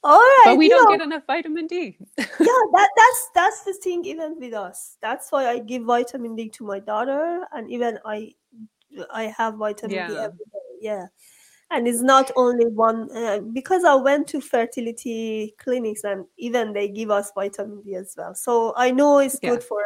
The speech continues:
Speaker 1: everything.
Speaker 2: Many
Speaker 1: So,
Speaker 2: things.
Speaker 1: yeah, what's the difference between holistic nutritionist and just nutritionist?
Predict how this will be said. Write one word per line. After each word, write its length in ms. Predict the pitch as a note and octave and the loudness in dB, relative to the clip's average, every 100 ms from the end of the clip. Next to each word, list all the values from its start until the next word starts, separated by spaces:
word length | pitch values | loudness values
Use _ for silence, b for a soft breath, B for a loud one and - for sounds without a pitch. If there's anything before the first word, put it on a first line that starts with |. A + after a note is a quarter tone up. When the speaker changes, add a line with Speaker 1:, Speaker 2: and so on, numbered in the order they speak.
| G3+ | -6
Speaker 1:
everything. 320 | G3+ _ _ _ _ _ _ _ _ _ _ _ _ _ _ _ _ _ _ _ _ - | -10 _ _ _ _ _ _ _ _ _ _ _ _ _ _ _ _ _ _ _ _ -10
Speaker 2:
Many 220 | F#4+ F#4+ | -2 2
Speaker 1:
So, 240 | F#4 F#4+ F#4+ F#4+ | 4 6 6 4
Speaker 2:
things. 400 | - - - - _ _ _ _ _ _ _ _ - - | -4 -20 -20 -20 _ _ _ _ _ _ _ _ -12 -10
Speaker 1:
yeah, 460 | A#3+ B3+ D#4 B3+ | -12 -4 2 4
what's 340 | A3+ F#4 B4 - | 6 6 6 6
the 80 | C#5+ | 4
difference 600 | C5 C5 G#4 F#4 F4 F4+ - | 4 2 4 4 2 0 -4
between 580 | C#4+ D4+ - D#4+ D#4 C#4+ | -6 -6 -4 -4 -2 -2
holistic 800 | - - B3+ C4 E4 - E4+ - | -6 2 2 2 -2 -2 -4 -4
nutritionist 1000 | C4+ C#4 C#4 - C4+ - C4 B3+ C4 - _ _ A#3 | -4 -4 -6 -10 -10 -8 -8 -8 -10 -14 _ _ -6
and 280 | A3+ A3 | -4 -4
just 280 | A3 A3 - | -8 -10 -10
nutritionist? 760 | G#3 A3+ G#3+ G3+ - - - | -16 -16 -18 -18 -18 -18 -20